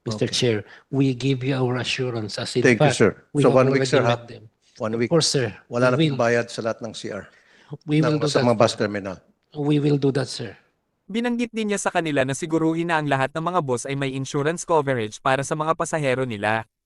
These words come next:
Speaker 3: Samantala, nagbanta rin si Senator Idol sa L T O tungkol sa mga bus na tumatakbo sa iba't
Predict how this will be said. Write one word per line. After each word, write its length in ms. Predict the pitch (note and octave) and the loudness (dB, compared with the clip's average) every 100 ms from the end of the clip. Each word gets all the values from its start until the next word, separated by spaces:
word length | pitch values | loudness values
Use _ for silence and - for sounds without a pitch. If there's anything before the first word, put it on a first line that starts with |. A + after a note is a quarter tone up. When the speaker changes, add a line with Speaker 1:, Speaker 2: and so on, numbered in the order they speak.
| _ _ _ _ | _ _ _ _
Speaker 3:
Samantala, 720 | - A#3+ A#3+ A#3+ G#3+ F3 C#3 B2+ | -8 -4 -2 2 4 4 4 2
nagbanta 480 | D#3 D3+ E3 E3 D#3+ | -2 -2 0 2 2
rin 160 | D#3 D#3+ | 0 -6
si 80 | E3 | -2
Senator 400 | D#3+ D3+ E3 F3+ | 0 0 0 0
Idol 400 | D#3 D3 B2+ A#2+ | 0 0 0 0
sa 80 | - | 0
L 240 | B2 C3+ D#3+ | -2 -2 -2
T 160 | E3+ | 0
O 80 | C#3 | 0
tungkol 320 | B2+ D3 D3+ | -2 -4 -4
sa 160 | C#3 E3 | -2 -2
mga 160 | E3+ | 0
bus 240 | D#3 C3 - | 0 -2 -4
na 80 | C#3+ | -4
tumatakbo 560 | C#3+ C3 C3 - C3+ | 0 0 0 -4 -4
sa 80 | C3 | -4
iba't 240 | C3 C3 | -4 -2